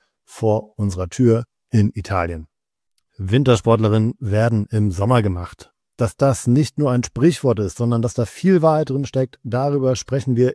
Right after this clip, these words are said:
in unseren Sommerfolgen vom Team Deutschland Podcast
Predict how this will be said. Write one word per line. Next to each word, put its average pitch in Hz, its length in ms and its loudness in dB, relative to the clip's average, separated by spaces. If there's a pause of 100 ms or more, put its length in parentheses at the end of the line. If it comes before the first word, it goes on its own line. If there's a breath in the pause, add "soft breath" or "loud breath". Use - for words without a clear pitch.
in 160 300 0
unseren 127 480 0
Sommerfolgen 117 680 2
vom 98 220 -4
Team 139 240 -2
Deutschland 113 320 -4
Podcast - 640 -2